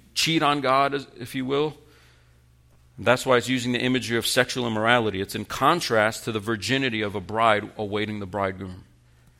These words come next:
And this is what endurance is about. Endurance is about not drinking what the world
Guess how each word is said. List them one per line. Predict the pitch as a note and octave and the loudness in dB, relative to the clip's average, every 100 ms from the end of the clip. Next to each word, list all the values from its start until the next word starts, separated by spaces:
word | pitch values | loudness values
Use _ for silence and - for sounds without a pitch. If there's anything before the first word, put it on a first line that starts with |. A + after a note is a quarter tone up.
| _ _ _ _ _ _ _ _ _ _ _ _ _ | _ _ _ _ _ _ _ _ _ _ _ _ _
And | G2+ G#2 | -8 -6
this | - | -4
is | A2+ | 0
what | A#2+ | 2
endurance | A2+ G2 A#2 A#2 A2+ | 2 0 0 0 -4
is | G2+ | -8
about. | F#2+ B2 G2+ - - _ _ - | 2 4 4 0 -18 _ _ -10
Endurance | G#2+ G2+ D3+ D#3 B2+ | -8 0 2 2 0
is | A#2+ | -4
about | G#2+ A#2+ A#2+ | 0 2 2
not | A#2 C3 A2 | 4 4 2
drinking | B2+ B2 A#2+ | -4 -4 -4
what | A2+ | -6
the | A#2 | -4
world | G#2+ A2+ A2 G2+ | -2 0 -2 -6